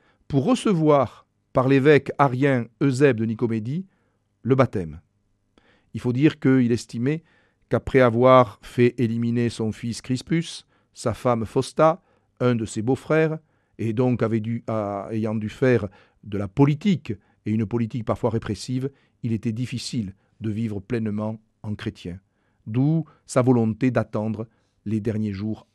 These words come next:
avant sa mort pour recevoir le baptême. Il est vrai aussi que Constantin, même s'il est indéniablement de plus en plus proche du christianisme, laisse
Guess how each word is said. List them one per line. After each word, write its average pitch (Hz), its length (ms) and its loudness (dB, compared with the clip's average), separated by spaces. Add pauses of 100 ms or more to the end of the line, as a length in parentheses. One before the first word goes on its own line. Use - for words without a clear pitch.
avant 107 220 -4
sa 104 160 -8
mort 98 340 -10 (240)
pour 107 140 -8
recevoir 113 340 -4
le 113 60 -2
baptême. 101 340 -10 (1700)
Il 202 140 2
est 262 60 4
vrai 294 160 2
aussi 269 280 0
que 190 100 -4
Constantin, 165 680 -2 (640)
même 240 280 4
s'il 160 320 -2
est 180 80 4
indéniablement 139 680 2
de 120 80 0
plus 110 220 -6
en 110 80 0
plus 98 120 -8
proche 165 280 0
du 104 80 -6
christianisme, 135 800 -8 (600)
laisse 247 360 4